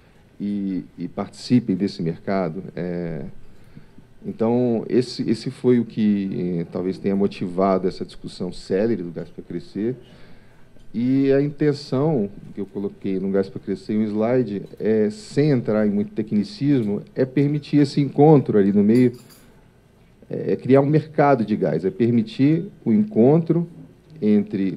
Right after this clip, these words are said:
produtores, importadores e aqueles que consomem o gás, as, as indústrias, os consumidores de modo geral,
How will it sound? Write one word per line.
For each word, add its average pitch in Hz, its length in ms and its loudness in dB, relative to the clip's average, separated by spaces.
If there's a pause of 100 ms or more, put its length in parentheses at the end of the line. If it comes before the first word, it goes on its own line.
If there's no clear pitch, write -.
produtores, 110 720 6
importadores 117 840 2
e 151 80 0
aqueles 151 300 -2
que - 140 -10
consomem 139 640 0
o 107 40 -2
gás, 107 340 -2
as, 101 280 -4
as 95 140 0
indústrias, 98 640 -4
os 98 120 -10
consumidores 95 580 -6
de 95 40 -10
modo 95 240 -4
geral, 110 400 -2